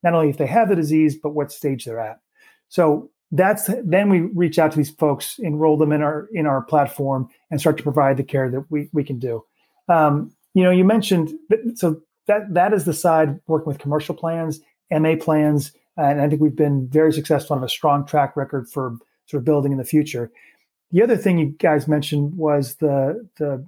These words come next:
the initiatives of the Trump administration to try and extend these same types of arrangements for the Medicare fee-for-service population, which was a massive step forward and is slated to go into effect, uh, this January. You guys like to be, you sort of mix it up and be a little, uh,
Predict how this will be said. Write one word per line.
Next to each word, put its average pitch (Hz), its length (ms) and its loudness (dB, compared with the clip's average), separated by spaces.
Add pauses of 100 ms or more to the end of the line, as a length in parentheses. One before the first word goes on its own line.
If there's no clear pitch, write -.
(380)
the 156 160 2
initiatives 156 380 2
of 147 80 2
the 135 60 -4
Trump 180 260 0
administration 143 600 0
to 135 120 -6
try 160 200 -2
and 151 100 0
extend 165 380 0
these 147 220 0 (240)
same 202 360 0
types 175 260 0
of 156 80 4
arrangements 147 400 0
for - 120 -6
the 139 80 0
Medicare 147 440 0
fee-for-service 151 640 -2
population, 170 640 -2 (380)
which 202 200 0
was 208 140 4
a 220 80 4
massive 190 560 -2
step - 300 -2
forward 120 380 -6
and 160 120 -4
is 147 120 -4
slated 170 280 0
to 156 80 0
go 151 160 2
into 147 140 2
effect, 139 440 -2 (340)
uh, 143 160 2
this 147 200 0
January. 127 640 -4 (580)
You 233 200 -8
guys 185 280 2
like 170 200 2
to 170 80 4
be, 156 340 4 (160)
you 175 80 -2
sort 151 180 2
of 147 60 4
mix 156 180 2
it 156 60 4
up 147 180 2
and 143 120 -2
be 143 100 0
a 143 60 2
little, 143 380 0
uh, 139 300 0